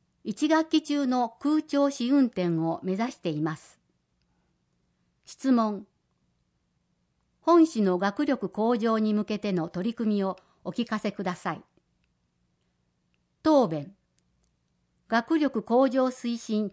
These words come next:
支援事業等の様々な施策を実施し、取り組んでいます。かっこ三。にぎわいの創出について。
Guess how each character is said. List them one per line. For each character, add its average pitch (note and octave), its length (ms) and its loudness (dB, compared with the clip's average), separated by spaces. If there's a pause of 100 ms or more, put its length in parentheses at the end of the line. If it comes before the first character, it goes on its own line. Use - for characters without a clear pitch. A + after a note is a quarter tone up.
(120)
支 A3+ 220 -4
援 C#4 240 4
事 A#3 160 -4
業 G3+ 240 0
等 F#3 280 -2
の D#3+ 260 -2 (220)
様 C#4 280 2
々 A#3 240 2
な E3+ 100 -2
施 - 140 -10
策 A#3 340 -4
を G#3+ 80 2
実 F#3 200 -4
施 - 240 -8
し、 F3 300 -6 (440)
取 A3+ 160 0
り C4 40 -2
組 C4+ 220 2
ん F#3 40 2
で G#3 100 -2
い E3+ 100 0
ま D3 140 -6
す。 - 260 -20 (2000)
か C#4+ 140 0
っ D#4 60 -6 (100)
こ F3 160 -4
三。 F3+ 400 -4 (1600)
に A#3+ 160 4
ぎ D4 160 6
わ C#4+ 160 2
い C#4 80 2
の B3+ 160 2
創 B3+ 240 2
出 A#3+ 320 -2
に A3 140 2
つ - 120 -8
い F#3 120 -2
て。 - 240 -16